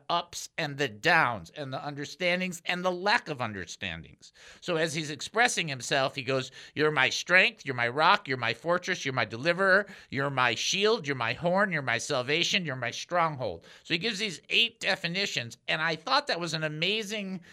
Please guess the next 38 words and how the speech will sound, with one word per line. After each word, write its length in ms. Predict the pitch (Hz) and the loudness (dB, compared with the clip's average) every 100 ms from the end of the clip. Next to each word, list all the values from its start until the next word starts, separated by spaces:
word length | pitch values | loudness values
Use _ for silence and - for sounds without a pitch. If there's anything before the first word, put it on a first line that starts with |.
| - _ | -20 _
you 120 | - | -4
know, 80 | 160 | 0
as 160 | 143 - | 0 0
he's 240 | 190 143 | -4 -4
writing, 580 | 156 185 269 254 135 151 | 0 8 8 8 2 0
that's 200 | 143 151 | -2 -4
amazing 420 | 147 170 180 165 | -2 -2 -2 -2
that 100 | 147 | -2
he 60 | 143 | 2
writes 300 | 165 202 196 | 2 2 2
that, 160 | 170 | 0
and 100 | 135 | 0
yes, 180 | 139 175 | -4 -4
he's 160 | 202 156 | -6 -2
writing 300 | 147 160 165 | 0 0 -2
b-, 140 | 156 | -8
with, 400 | 143 147 165 - | -4 -4 -4 -10
with, 360 | 143 143 - 156 | -6 -6 -6 -2
uh, 300 | 143 131 135 - | 0 2 0 -6
a 80 | 127 | -10
partnership 500 | - 170 170 175 160 | -4 -2 -2 -4 -4
with 100 | 147 | -4
the 60 | |
Holy 140 | 151 143 | -2 -2
Spirit, 420 | - 202 139 - - - - | -2 0 0 -2 -18 -20 -2
but 120 | 156 | 0
as 340 | - 170 226 175 | 4 6 6 4
he 140 | 202 | -4
lists 420 | 170 196 226 - | 0 2 2 0
those 300 | 175 180 165 | 0 0 0
descriptions, 840 | - - - 226 220 180 151 160 - 185 | -6 -8 -2 -4 0 -2 -2 -6 -6 -6
it 160 | 170 | -4
made 400 | 175 190 233 180 | -2 0 0 -4
me 240 | 180 262 285 | -4 -4 -4
think, 800 | - 180 117 131 - - - _ _ _ _ _ _ _ | -2 -2 0 -4 -10 -18 -20 _ _ _ _ _ _ _
how 320 | - 160 196 | 0 2 2
would 220 | 202 170 - | -2 -4 -4
I 380 | 143 175 226 196 | 0 4 4 2